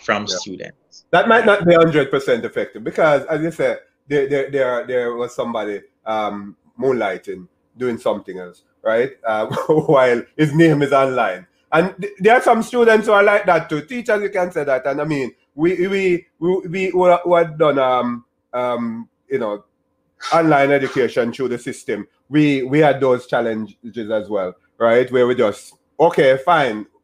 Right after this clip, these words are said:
Speaker 2: my name is there, but I'm doing something else," right? Advice to children,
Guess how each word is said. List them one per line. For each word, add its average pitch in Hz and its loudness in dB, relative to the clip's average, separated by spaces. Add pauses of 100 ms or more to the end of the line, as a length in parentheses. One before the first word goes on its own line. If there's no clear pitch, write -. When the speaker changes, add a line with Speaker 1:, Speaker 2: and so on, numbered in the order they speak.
Speaker 2:
my 156 0
name 156 2
is 151 -4
there, 131 0
but 120 -4
I'm 120 -2
doing 117 -6
something 95 -10
else," 87 -20 (300)
right? 123 -2 (1160)
Advice 180 2
to 160 2 (1120)
children, 113 -4